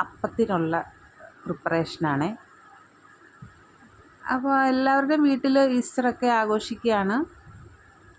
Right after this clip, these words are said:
അപ്പോൾ ഞാൻ ഇതിനകത്തേക്ക് എൻ്റെ പുതിയ റെസിപ്പികളൊക്കെ ആഡ് ചെയ്യുന്നുണ്ട്. അപ്പോൾ വീഡിയോ കാണാത്തവർ ഒന്ന്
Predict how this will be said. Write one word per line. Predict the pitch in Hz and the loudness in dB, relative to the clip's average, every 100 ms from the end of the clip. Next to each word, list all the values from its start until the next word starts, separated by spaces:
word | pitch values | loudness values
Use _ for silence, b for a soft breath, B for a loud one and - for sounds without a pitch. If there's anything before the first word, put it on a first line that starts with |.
| - - - - - 208 | -20 -16 -12 -10 -8 -4
അപ്പോൾ | 196 208 | -2 -2
ഞാൻ | 208 208 | -2 -2
ഇതിനകത്തേക്ക് | 208 202 196 196 196 208 | -2 -2 -2 -2 -2 -2
എൻ്റെ | 202 196 | -2 -2
പുതിയ | 202 190 190 | -4 -2 -2
റെസിപ്പികളൊക്കെ | 190 - - 196 190 180 - 202 208 B B B B | -2 -6 -6 -2 0 -2 -2 -6 -6 B B B B
ആഡ് | 185 185 | 0 2
ചെയ്യുന്നുണ്ട്. | 202 190 185 180 170 170 | 4 4 4 2 2 2
അപ്പോൾ | 202 - 170 180 | 0 0 -2 0
വീഡിയോ | 180 185 180 196 196 | 2 2 4 2 2
കാണാത്തവർ | 190 175 175 175 180 180 | 0 2 0 0 0 0
ഒന്ന് | 180 - 185 | -2 -2 -4